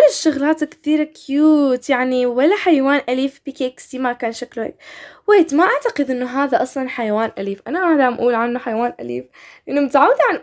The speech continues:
عم أقول عن كل الحيوانات في بي كي إكس تي حيوانات أليف، حيوانات أليف، بس والله مدري. المهم رح نقول عنه حيوان وبس. هو ما بيعتبر على فكرة سمكة، بس كثير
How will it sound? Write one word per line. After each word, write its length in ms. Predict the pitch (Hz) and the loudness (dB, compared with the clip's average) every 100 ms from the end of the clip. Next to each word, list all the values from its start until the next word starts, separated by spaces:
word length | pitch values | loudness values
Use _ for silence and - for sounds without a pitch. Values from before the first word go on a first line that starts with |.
| - | -4
عم 100 | 247 | -4
أقول 220 | - 349 | -2 -2
عن 220 | 320 254 | 0 -2
كل 160 | 247 349 | -4 -4
الحيوانات 840 | 359 - 277 262 240 240 247 240 | -4 -2 0 0 -2 -2 -4 -4
في 100 | - - | -10 -18
بي 80 | 240 | -10
كي 180 | 233 | -6
إكس 200 | - - | -6 -8
تي 160 | _ 240 | _ -8
حيوانات 560 | 240 220 202 - - - | -6 -8 -10 -10 -14 -14
أليف، 220 | 269 277 - | -10 -10 -12
حيوانات 340 | - 285 285 - | -16 -14 -14 -10
أليف، 200 | 285 285 _ _ _ _ _ | -12 -12 _ _ _ _ _
بس 180 | 277 302 | -2 2
والله 160 | 403 349 | 2 2
مدري. 320 | 254 214 220 | 0 0 0
المهم 220 | 311 269 | 2 0
رح 120 | 262 | 0
نقول 200 | 269 254 | 0 0
عنه 220 | 302 262 277 | 0 -2 -4
حيوان 500 | - 233 233 233 - | -6 -4 -2 -2 -4
وبس. 460 | 190 220 - _ _ _ _ _ _ | -6 -8 -12 _ _ _ _ _ _
هو 420 | 233 240 226 220 214 _ _ _ _ | -10 -4 0 0 -4 _ _ _ _
ما 80 | 277 | 0
بيعتبر 400 | 359 480 330 311 | 2 4 4 2
على 100 | 262 | 0
فكرة 260 | 240 285 233 | -4 -8 -10
سمكة، 720 | 226 247 240 - 285 - _ _ _ _ _ - | -8 -10 -10 -10 -14 -14 _ _ _ _ _ -8
بس 320 | 254 - - - | -8 -10 -18 -20
كثير 180 | - 359 | 0 2